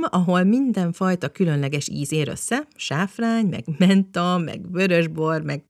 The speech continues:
akármi. De egy ilyen bonbonból nem csak azt fogjuk érezni, hogy édes, meg tejszínes, hanem mellette még ezeket az extra ízrétegeket is élvezni fogjuk. Egy sokkal komplexebb,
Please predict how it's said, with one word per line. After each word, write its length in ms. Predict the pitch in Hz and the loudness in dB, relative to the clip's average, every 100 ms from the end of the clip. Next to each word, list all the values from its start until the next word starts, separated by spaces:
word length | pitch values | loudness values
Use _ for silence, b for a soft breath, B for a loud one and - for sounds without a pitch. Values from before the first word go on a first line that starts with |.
| - - | -20 -6
akármi. 500 | 170 - 127 151 254 B B B B B _ | -4 -4 -4 0 -2 B B B B B _
De 160 | 170 208 | 0 2
egy 180 | 202 262 | 2 2
ilyen 280 | 311 277 | 2 4
bonbonból 580 | 202 233 214 180 180 180 | 4 4 4 2 2 2
nem 220 | 180 254 | 2 2
csak 180 | 285 226 | 0 -2
azt 220 | 175 196 | 0 -2
fogjuk 280 | - 156 151 | -4 -8 -6
érezni, 540 | 135 135 - - - 190 | -4 -4 -4 -4 -2 0
hogy 220 | 156 135 _ | 0 -2 _
édes, 560 | 139 131 127 156 233 - | -6 -4 -4 -2 -4 -4
meg 260 | 180 _ | -6 _
tejszínes, 840 | 131 127 - - - - 294 - - - | -6 -6 -6 -6 -6 -6 -6 -10 -14 -4
hanem 480 | 175 202 208 208 - | 2 4 6 2 0
mellette 500 | 214 220 226 233 240 | -2 0 2 2 2
még 200 | 233 226 | 2 2
ezeket 340 | 233 233 240 | -2 -2 -4
az 120 | 240 - | -6 -4
extra 480 | 277 - - 160 185 | -4 -4 -6 -4 -2
ízrétegeket 800 | 175 151 117 113 127 120 156 151 | -2 -4 -6 -8 -8 -10 -8 -6
is 120 | 175 | -4
élvezni 400 | - 139 - 151 | -4 -6 -8 -10
fogjuk. 420 | - - 85 - B B B B | -12 -12 -12 -12 B B B B
Egy 160 | 175 170 | -6 -4
sokkal 520 | - 311 - 294 233 | -4 -4 -4 -4 -4
komplexebb, 840 | - 247 247 - - - 135 202 | -2 -2 -2 -6 -8 -6 -4 -4